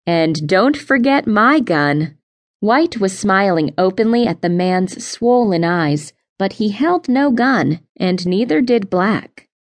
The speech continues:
By this time, I had entirely freed myself. I was about to come to the rescue when the man with the gun dropped to the floor and a puddle of blood started to grow from underneath him.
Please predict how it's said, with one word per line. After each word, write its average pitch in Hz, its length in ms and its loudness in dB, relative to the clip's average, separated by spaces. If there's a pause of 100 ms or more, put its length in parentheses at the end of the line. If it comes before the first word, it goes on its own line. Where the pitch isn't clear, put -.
(300)
By 247 180 2
this 359 260 2
time, 165 440 0
I 196 180 -2
had 196 260 -2
entirely 240 760 0
freed 208 400 -2
myself. 147 720 -2 (380)
I 226 80 2
was 214 160 2
about 262 320 2
to 196 100 -4
come 233 280 -2
to 226 100 -2
the 170 140 2
rescue 269 580 0 (180)
when 208 180 0
the 196 220 0
man 247 220 0
with - 140 0
the 233 100 -2
gun 175 520 -2
dropped 214 500 -2
to 208 100 -2
the 175 180 -4
floor 220 400 0 (300)
and 190 140 -2
a 180 100 0
puddle 247 480 -2
of - 220 -6
blood 185 340 0
started 175 420 -2
to 185 80 -2
grow 180 320 0
from 190 280 -4
underneath 185 580 -2
him. 151 320 0